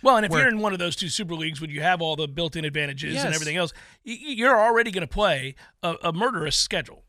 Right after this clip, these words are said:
Speaker 1: You, you, look what the leagues are now.
Speaker 2: If you're at Ohio State or Georgia or Alabama right now, ten and two multiple years in a row is gonna get you fired. Ten and two is not a bad season anymore.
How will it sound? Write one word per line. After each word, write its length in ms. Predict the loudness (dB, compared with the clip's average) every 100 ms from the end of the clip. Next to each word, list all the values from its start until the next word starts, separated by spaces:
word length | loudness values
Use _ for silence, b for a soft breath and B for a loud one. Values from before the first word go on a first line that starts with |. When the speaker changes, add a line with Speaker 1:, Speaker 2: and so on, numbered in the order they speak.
| -14
Speaker 1:
You, 120 | -12
you, 180 | -10 -12
look 240 | -6 -4 -4
what 100 | -8
the 80 | -6
leagues 320 | -6 -4 -6
are 100 | -6
now. 220 | -10 -12 -10
Speaker 2:
If 160 | -10
you're 180 | -4 -2
at 80 | 0
Ohio 400 | -2 0 0 0
State 540 | -4 -4 -4 -6 -8 -10
or 380 | -8 -6 -8 -10
Georgia 640 | -8 -6 -4 -2 -4 -4 -8
or 120 | -4
Alabama 540 | -2 -2 0 -2 -2 -4
right 260 | -2 -4
now, 300 | -6 -12 -12 -14
ten 180 | -6 -4
and 140 | -4 -4
two 240 | -4 -4
multiple 380 | -6 -8 -8 -6
years 220 | -4 -6
in 60 | -6
a 40 |
row 120 | -6
is 100 | -6
gonna 120 | -10
get 220 | -10 -12 -12
you 60 |
fired. 360 | -12 -10 -12 -18 _
Ten 180 | -4 -4
and 100 | -4
two 140 | -6
is 80 | -4
not 160 | -4 -4
a 20 |
bad 220 | -2 0
season 320 | -2 -2 -4
anymore. 480 | -4 -4 -4 -6 -8